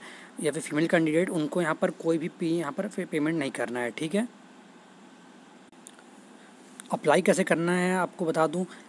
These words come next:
Apply करने के लिए आपको एनटीपीसी की जो official website है, वहाँ पर जा कर के आपको ये, आपको जो career वाले जो option पे जा कर के आपको apply करना है,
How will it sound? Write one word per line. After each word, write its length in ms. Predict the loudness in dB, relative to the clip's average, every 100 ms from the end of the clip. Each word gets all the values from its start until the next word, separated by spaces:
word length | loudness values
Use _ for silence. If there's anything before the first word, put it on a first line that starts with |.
| -4
Apply 280 | -2 0 0
करने 300 | 2 2 2
के 120 | 0
लिए 120 | 2
आपको 340 | 2 2 0 -2 -2
एनटीपीसी 500 | -6 -6 -8 -8 -6
की 120 | -6
जो 180 | -4 -2
official 400 | -2 -2 -2 2
website 400 | 2 2 0 0
है, 60 |
वहाँ 220 | 0 0 0
पर 140 | 0
जा 120 | -2
कर 180 | -2 -4
के 120 | 0
आपको 340 | 0 0 -4 -4 -10 -20 -14 -4
ये, 260 | -2 -2 -6 -20 -20 -20 -18 -6
आपको 220 | -4 -2
जो 80 | -4
career 420 | -2 -2 2 2
वाले 220 | 4 4 2
जो 140 | -2
option 340 | -2 -2 0
पे 60 | 0
जा 100 | 0
कर 180 | 0 0
के 100 | 0
आपको 360 | 0 -2 0 -2 -2 -20 -12 -8
apply 260 | 2 4
करना 360 | 4 2 4 4
है, 200 | 2